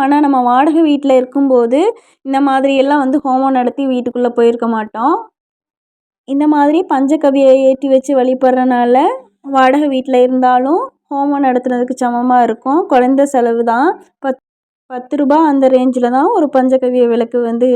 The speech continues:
நமக்கு கிடைக்குது. இந்த மாதிரி முழுசா எரிஞ்சிட்டு அதோட வாசனையெல்லாம் நம்ம முகந்து பார்த்தோம் அப்படின்னா சுவாச பிரச்சனை எல்லாமே வந்து நமக்கு வந்து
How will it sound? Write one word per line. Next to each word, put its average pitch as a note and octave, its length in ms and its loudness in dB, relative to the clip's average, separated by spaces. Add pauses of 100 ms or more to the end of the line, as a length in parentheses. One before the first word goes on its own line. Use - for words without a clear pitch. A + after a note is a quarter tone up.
நமக்கு A3 220 -6 (120)
கிடைக்குது. A3+ 460 -2 (1500)
இந்த C#4+ 120 2 (120)
மாதிரி C4+ 260 2 (140)
முழுசா C#4+ 360 2 (200)
எரிஞ்சிட்டு C4 440 -2 (200)
அதோட B3 360 2
வாசனையெல்லாம் B3+ 760 0
நம்ம C4 120 0 (140)
முகந்து C4 400 0
பார்த்தோம் A#3+ 320 0
அப்படின்னா A#3+ 320 -4 (160)
சுவாச C#4+ 400 0
பிரச்சனை B3+ 340 -2 (160)
எல்லாமே C#4 380 0 (100)
வந்து B3+ 240 0
நமக்கு A#3+ 280 -4
வந்து A#3+ 160 -4